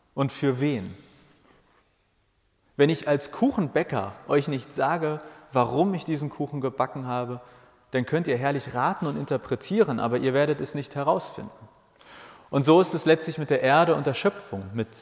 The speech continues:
dir und Gott, der dich erschaffen hat. Wenn wir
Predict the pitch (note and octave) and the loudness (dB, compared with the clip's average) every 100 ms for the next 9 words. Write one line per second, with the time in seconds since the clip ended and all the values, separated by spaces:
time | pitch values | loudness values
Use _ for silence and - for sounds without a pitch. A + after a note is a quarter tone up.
0 | - - D#3 F#3 C#3+ A#2+ C3+ D#3+ - - | -20 -6 2 2 2 0 2 0 0 -14
1 | - - - A#2+ A#2 A2+ C3 - A#2+ - | -18 -16 -2 0 0 -2 -8 -6 -8 -6
2 | D#3 - F#2+ F#2 - - _ _ _ _ | -6 -6 -10 -10 -16 -20 _ _ _ _
3 | - _ _ _ B2+ C#3 C#3 | -20 _ _ _ 4 6 6